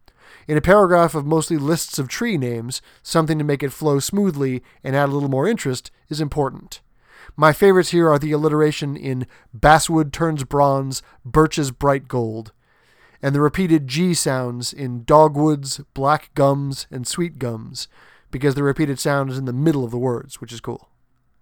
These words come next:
Okay, the next paragraph. Now that we have been lulled by pretty colors and pretty words into a pleasant trance, is a misdirection that suddenly sneaks up on us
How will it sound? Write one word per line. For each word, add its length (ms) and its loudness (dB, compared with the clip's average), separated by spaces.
Okay, 200 4
the 100 -2
next 180 4
paragraph. 580 0
Now 180 4
that 100 2
we 120 2
have 140 4
been 180 -2
lulled 560 2
by 160 -2
pretty 320 -4
colors 480 -4
and 180 -6
pretty 260 -4
words 600 0
into 260 -2
a 60 0
pleasant 420 -2
trance, 560 -8
is 160 -2
a 80 4
misdirection 840 -4
that 160 -8
suddenly 420 -2
sneaks 340 -2
up 200 4
on 140 -4
us 260 -10